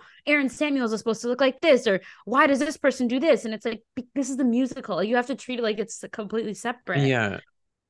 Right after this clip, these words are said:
Speaker 2: I
Speaker 1: But they
Speaker 2: genuinely
Speaker 1: didn't
Speaker 2: don't
Speaker 1: market it like
Speaker 2: understand.
Speaker 1: that.
Speaker 2: Yeah, I don't understand what the audience is, though, because I feel like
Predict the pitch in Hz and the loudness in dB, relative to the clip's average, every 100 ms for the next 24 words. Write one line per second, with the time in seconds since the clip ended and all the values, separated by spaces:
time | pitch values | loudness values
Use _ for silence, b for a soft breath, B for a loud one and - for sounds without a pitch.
0 | _ _ _ _ 143 175 151 160 170 233 | _ _ _ _ 0 2 6 6 8 6
1 | - 247 254 - - 427 - 202 - - | 6 6 6 6 6 4 4 2 2 2
2 | - 117 - - - _ _ _ 143 139 | 2 -2 -6 -12 -20 _ _ _ 2 4
3 | 110 117 156 196 214 214 214 190 147 139 | 4 4 4 4 2 -2 -2 -4 -2 -2
4 | - _ _ _ - 127 160 113 104 - | -4 _ _ _ -4 0 2 0 -2 -4
5 | 107 107 107 104 107 117 143 143 151 180 | -4 -4 -6 -6 -4 -6 -4 -2 -2 0
6 | 202 220 196 185 - | 0 4 4 2 -6